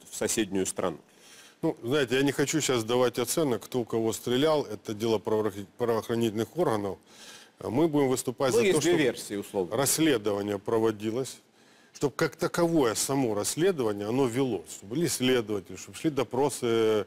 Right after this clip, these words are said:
Speaker 2: свидетелей, чтобы устанавливались лица, причастные к этому, чтобы это всё, и, и люди это видели, поскольку там же ж, э, есть масса родственников, э, погибших, пострадавших, которые требуют справедливости.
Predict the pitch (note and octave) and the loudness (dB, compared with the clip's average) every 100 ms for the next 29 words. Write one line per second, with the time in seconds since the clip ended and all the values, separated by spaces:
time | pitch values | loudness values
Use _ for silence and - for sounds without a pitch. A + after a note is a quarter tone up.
0 | - - - B2+ A2+ B2 - F#2+ F2+ A#2 | -6 -14 -4 -4 0 -2 -2 -8 -8 -6
1 | A2 A#2+ - C#3 E3+ D#3 C3+ B2+ A#2+ - | -4 -4 -2 0 2 4 4 2 0 -2
2 | A2 B2 A#2 G2+ G#2 - G#2+ F#2+ G#2 G2 | -4 -2 -4 -6 -10 -4 -4 -4 -8 -6
3 | G#2+ F#2+ F#2+ - A#2 C#3 - - - - | -6 -6 -10 -8 -2 -2 -2 -14 -20 -20
4 | - B2+ D3+ B2+ - D#3+ - E3 D3 E3 | -12 -6 -4 -2 2 2 2 -4 0 2
5 | F3 E3 D3 - C#3 D#3+ C#3 G#2+ G2+ G#2+ | 2 2 2 2 0 0 -2 -2 -4 -6
6 | - B2+ A#2 C3+ B2 B2 - - A#2+ A#2 | -2 -2 -2 -2 0 0 -2 0 2 4
7 | A#2 A2+ B2+ A2+ - - - _ B2+ C#3 | 4 2 0 -2 -8 -20 -20 _ -2 -2
8 | - B2 C#3+ C#3+ C3+ B2 A2 A#2+ G#2+ - | 0 2 2 0 -2 -4 -2 -2 -2 -2
9 | A2+ A2 G#2+ - A2 C#3+ - A#2+ - A#2+ | 0 0 -2 -2 0 0 -2 -6 -4 -6
10 | - A#2+ A#2 D3+ D3+ - - G#2+ C3+ B2 | -2 0 2 2 0 -6 -14 -6 2 2
11 | A#2 C3 C3+ C3 - C#3 D#3 D#3 G#2+ E2 | 2 -2 0 -2 -2 0 0 0 -2 -4